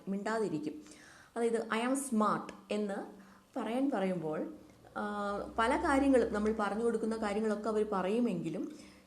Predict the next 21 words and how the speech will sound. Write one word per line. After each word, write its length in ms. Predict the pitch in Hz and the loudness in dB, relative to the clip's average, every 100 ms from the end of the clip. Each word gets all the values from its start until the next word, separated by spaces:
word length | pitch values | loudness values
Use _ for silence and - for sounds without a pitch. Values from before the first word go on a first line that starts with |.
| - | -2
ഇങ്ങനെ 420 | 262 294 302 294 | 0 2 0 0
ചില 200 | - 339 | 2 2
കാര്യങ്ങൾ 380 | 349 269 226 226 | 4 2 4 2
വരുമ്പോൾ 380 | 214 196 190 190 | 2 0 0 0
ചിലർ 280 | 196 202 208 | -2 -2 -2
മിണ്ടാതിരിക്കുന്നത് 800 | 196 196 202 220 202 - 180 175 | -2 -2 -2 -2 -4 -4 -2 -2
കണ്ടിട്ടുണ്ട്. 420 | 165 156 160 156 - - - - - | -4 -6 -6 -6 -8 -14 -20 -20 -6
അപ്പോൾ 200 | 233 262 | -2 0
ചോദിക്കുമ്പോൾ 640 | 262 277 214 214 226 220 220 | 0 0 0 0 0 0 0
പറയും, 420 | 185 170 180 190 208 | -2 -4 -6 -4 0
"എനിക്ക് 280 | 214 208 - | 2 2 0
പോലും 320 | 247 254 240 | 2 2 2
വിശ്വാസമില്ലാത്തൊരു 840 | 214 - 240 240 214 190 190 190 | 0 -2 -2 -2 -2 -2 -2 -2
കാര്യം 400 | 190 170 170 185 | -2 -4 -4 -4
ഞാൻ 180 | 190 196 | -4 -4
എങ്ങനെയാണ് 420 | 175 190 185 175 | -4 -4 -4 -4
ഡോക്ടർ 300 | 160 160 180 170 | -4 -4 -6 -4
പറയുന്നത്? 480 | 165 160 160 151 - - - - | -4 -4 -4 -4 -8 -12 -16 -4
ഇങ്ങനെ 260 | 277 302 302 | 0 0 0
പറഞ്ഞതുകൊണ്ട് 460 | 196 180 208 220 220 | -2 0 2 2 2
പ്രത്യേകിച്ച് 560 | - 190 190 196 220 | 0 -2 -4 -4 -2